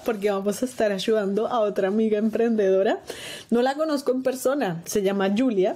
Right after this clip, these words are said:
y la conocí en el programa de On My Way hace unos mesecitos atrás. Yo estaba con la idea ciega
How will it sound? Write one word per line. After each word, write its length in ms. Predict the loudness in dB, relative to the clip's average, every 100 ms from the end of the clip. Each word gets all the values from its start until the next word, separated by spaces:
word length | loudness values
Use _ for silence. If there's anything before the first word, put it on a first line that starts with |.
| -2
y 60 |
la 140 | -2 0
conocí 320 | -2 0 0
en 100 | 2
el 80 | 0
programa 560 | 0 0 0 0 0
de 160 | 2 0
On 200 | 0 0 2
My 120 | 2
Way 300 | 2 0 -2 -4
hace 240 | -4 0
unos 240 | 2 2 0
mesecitos 560 | 0 -2 -2 0 0
atrás. 460 | 0 0 -2 -4 -4
Yo 100 | -2
estaba 300 | -2 -2 -2
con 140 | 0 0
la 80 |
idea 260 | 0 0 0
ciega 460 | -2 0 0 0